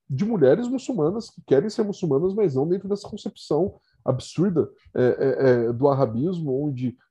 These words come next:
é, outras religiões devem se curvar, as pessoas têm um papel de gênero muito forte, né, do que o homem deve, do que a mulher deve, né? Então,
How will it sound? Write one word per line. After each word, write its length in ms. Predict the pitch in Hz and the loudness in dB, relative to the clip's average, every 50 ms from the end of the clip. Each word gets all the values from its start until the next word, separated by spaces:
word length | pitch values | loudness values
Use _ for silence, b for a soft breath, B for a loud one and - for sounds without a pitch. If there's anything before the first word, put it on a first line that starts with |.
| _ _ - | _ _ -4
é, 180 | 117 120 117 113 | -2 -2 0 0
outras 360 | - 131 147 143 - 165 131 | 0 0 0 0 0 2 2
religiões 480 | 147 160 147 143 123 123 135 147 151 139 | 2 2 2 2 0 0 0 0 0 0
devem 200 | 151 139 143 135 | -2 -2 -4 -6
se 160 | - - 139 | -8 -12 -12
curvar, 760 | - - 123 117 107 101 117 139 165 175 175 170 165 156 143 | -6 -2 -2 -2 0 0 0 2 4 4 4 4 4 4 2
as 100 | 127 - | 0 -2
pessoas 520 | - - 123 - - 135 127 123 123 - | -8 -12 -12 -8 -4 -2 -2 -2 -2 -4
têm 140 | _ - 165 156 | _ -6 -4 -2
um 40 | |
papel 280 | 147 160 147 - 151 147 | 0 0 2 4 4 4
de 140 | 135 127 127 | 4 2 -2
gênero 380 | 113 113 139 147 147 135 131 | -4 -2 -2 -2 -2 -2 -2
muito 340 | 117 120 151 185 175 - - 139 | -2 -2 -2 -2 -2 -4 -8 -10
forte, 600 | - - - 127 131 151 170 165 165 - - 117 | -8 -2 0 2 4 4 4 2 0 -2 -6 -6
né, 140 | 120 135 | -6 -4
do 100 | 139 139 | -4 -6
que 160 | 131 - - 139 | -8 -6 -4 -2
o 80 | 123 | 0
homem 380 | 120 127 143 151 139 127 117 104 | 2 2 0 0 -2 -4 -6 -6
deve, 420 | 104 117 131 147 147 131 120 120 | -4 -4 -2 0 0 -2 -2 -4
do 100 | 120 117 | -8 -8
que 100 | 110 139 | -8 -8
a 40 | 131 | -6
mulher 320 | 120 117 117 120 113 113 | -4 -4 -2 -2 -2 -4
deve, 580 | 107 110 117 127 135 139 135 131 127 131 127 123 - _ _ _ _ _ _ - | -4 -2 -2 0 2 2 2 0 0 -4 -8 -12 -12 _ _ _ _ _ _ -4
né? 220 | 110 120 127 131 | -2 0 2 2
Então, 360 | 127 117 - 127 123 117 117 | 0 0 2 2 2 2 2